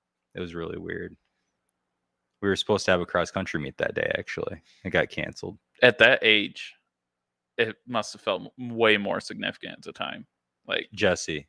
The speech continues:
Speaker 2: it was, like, must have been huge.
Speaker 1: They, they changed a generation,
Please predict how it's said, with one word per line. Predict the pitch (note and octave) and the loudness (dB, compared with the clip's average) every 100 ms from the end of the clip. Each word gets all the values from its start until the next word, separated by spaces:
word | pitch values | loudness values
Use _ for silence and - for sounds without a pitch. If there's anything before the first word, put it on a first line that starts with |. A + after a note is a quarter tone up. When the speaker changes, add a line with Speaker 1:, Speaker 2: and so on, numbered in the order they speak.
| - | -6
Speaker 2:
it | G#2 | -6
was, | F2+ F#2 | -6 -8
like, | - - _ _ - | -12 -14 _ _ -4
must | A#2 - | -4 -4
have | - | -10
been | - | -6
huge. | - G2 - - G#2+ | -4 -2 -4 -10 4
Speaker 1:
They, | G2+ G2+ G#2+ G#2+ A2 - _ _ _ _ - | 6 8 8 4 -2 -8 _ _ _ _ -4
they | A2+ A2 | 4 4
changed | G2+ - A#2 A2+ A2+ - | 4 0 0 0 -2 -2
a | F#2 | -4
generation, | E2 E2+ E2+ D#2 D#2+ D#2+ - G#2 G#2+ | 0 -2 -2 -2 -4 -6 -8 -8 -10